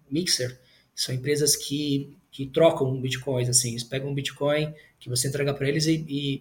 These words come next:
por alguma comissão eles, eles te entregam outro Bitcoin com uma outra raiz, sabe assim? Pra, pra eliminar, pra trocar a origem do, dos, ah, dos ativos. Então, até Bitcoins que passam por mix hoje têm uma dificuldade muito grande de ser aceito dentro de exchanges.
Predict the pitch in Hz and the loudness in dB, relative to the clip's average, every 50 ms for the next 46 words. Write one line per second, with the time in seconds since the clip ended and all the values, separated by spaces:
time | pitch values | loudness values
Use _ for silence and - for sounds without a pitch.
0 | - - 143 139 139 156 - 147 139 - - 156 156 151 - 151 151 160 156 156 | -6 -6 -4 -4 -4 -4 -6 -8 -8 -6 -4 -2 0 0 2 2 2 0 0 -2
1 | - - _ _ _ _ _ _ _ _ _ _ _ _ _ _ _ _ - 123 | -8 -14 _ _ _ _ _ _ _ _ _ _ _ _ _ _ _ _ -10 -6
2 | 131 131 - - - - 165 160 - - 160 165 170 180 185 170 160 165 180 175 | -2 -2 -2 -2 -2 -4 -4 -4 -2 2 4 4 6 6 4 4 4 4 2 2
3 | 185 175 185 180 - - - 160 165 170 165 - 185 180 180 160 156 151 151 170 | 2 0 0 -2 -2 0 0 0 0 0 0 -2 -4 -2 0 2 2 4 2 2
4 | 160 - 180 165 156 160 165 139 135 131 127 - - - 131 123 123 - 147 151 | 0 0 0 0 2 2 2 2 2 0 0 -2 -2 -2 -4 -4 -4 -4 -4 -4
5 | 156 - - - - - - _ _ - 127 127 135 139 139 - - - 135 135 | -8 -12 -20 -20 -20 -20 -20 _ _ -4 -2 0 0 0 -2 -4 -8 -4 -2 0
6 | 135 147 156 151 143 143 143 151 151 - - - 147 139 135 - 156 143 147 147 | 0 0 0 0 0 0 0 -2 -2 -4 -4 -2 -2 -2 -2 -2 -2 -2 2 4
7 | 151 147 151 147 147 139 135 127 135 135 131 131 135 131 131 131 131 131 127 - | 6 6 6 4 4 2 2 0 0 0 0 -2 -2 -2 -4 -4 -6 -6 -6 -6
8 | - - _ _ _ 135 135 123 123 123 123 - - - _ _ - _ 135 139 | -8 -8 _ _ _ -12 -8 -6 -6 -6 -6 -8 -16 -20 _ _ -18 _ -6 -4
9 | 139 131 - 131 127 123 127 139 131 160 160 156 160 - - - - - _ - | -4 -2 -2 -2 0 0 -2 -2 0 0 0 0 -2 -6 -16 -20 -20 -14 _ -10
10 | - - 196 196 - 233 - - - - 196 190 185 185 185 165 - - 156 175 | -2 0 0 2 4 2 2 2 2 4 4 6 6 4 2 -2 -2 0 0 2
11 | 208 202 - 185 185 185 180 160 151 139 - - - 143 143 165 190 190 - - | 2 2 0 0 0 0 0 0 -2 -2 -4 -6 -6 -4 -6 -4 -4 -4 -4 -2
12 | 185 180 196 196 - - 185 180 170 160 180 185 185 220 165 165 185 185 - 185 | 0 0 2 0 0 -4 -4 -4 -2 -2 -2 -2 -2 -2 -2 -2 0 0 0 2
13 | 180 - - 143 - - - 147 151 160 160 156 156 156 156 - - - 139 127 | 2 2 2 2 -2 -4 -8 -10 -8 -8 -8 -6 -8 -4 -4 -4 -2 -2 -4 -4
14 | 123 123 123 - - | -6 -8 -8 -10 -14